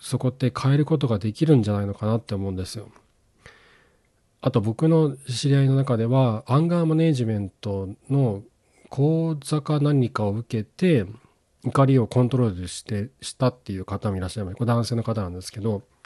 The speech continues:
妻とのやりとりの中で、こう、怒-、怒るのが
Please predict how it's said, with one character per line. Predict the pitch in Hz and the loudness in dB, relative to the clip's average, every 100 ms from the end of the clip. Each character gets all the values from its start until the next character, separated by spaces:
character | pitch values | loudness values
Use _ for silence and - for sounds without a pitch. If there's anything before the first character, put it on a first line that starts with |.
| - - - - _ _ _ | -20 -20 -20 -20 _ _ _
妻 | - 151 135 107 95 | -4 2 2 2 -2
と | 101 | -6
の | 98 | -4
や | 110 | -2
り | 117 | -2
と | |
り | 113 | -2
の | |
中 | 98 104 | -4 -4
で、 | 104 110 95 - | -2 -2 -4 -10
こ | 107 98 104 | -12 -10 -6
う、 | 123 | -6
怒-、 | 123 165 - | -2 -2 0
怒 | 139 190 | -2 0
る | 160 | 0
の | 107 95 | 0 -2
が | 101 95 | -4 -4